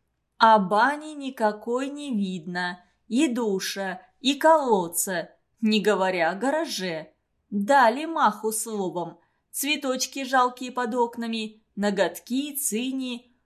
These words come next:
Розы, правда, есть так себе, желтенькие. Промахнулись. Еще задолго до того, как из скважины с помощью многострадальной помпы забила, наконец, долгожданная вода,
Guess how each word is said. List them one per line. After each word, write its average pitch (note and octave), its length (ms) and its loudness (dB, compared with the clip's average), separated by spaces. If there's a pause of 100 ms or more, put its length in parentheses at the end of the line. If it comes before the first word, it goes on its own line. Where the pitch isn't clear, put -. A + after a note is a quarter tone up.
(100)
Розы, D4 440 0
правда, D4 360 -2
есть D#4 480 -2
так A3+ 220 2
себе, G3 580 -4 (160)
желтенькие. G3+ 1040 2 (340)
Промахнулись. G3+ 1500 -4 (840)
Еще C4 440 4
задолго D#4 440 0
до D4+ 120 -6
того, D4 260 -2
как C#4 220 -6
из C4+ 140 -6
скважины B3+ 600 -4
с - 80 -8
помощью B3 640 -6
многострадальной A3+ 960 -4
помпы G#3+ 640 -4 (260)
забила, G#3+ 560 0
наконец, G#3 580 -4
долгожданная G3 840 -2
вода, F#3+ 520 -2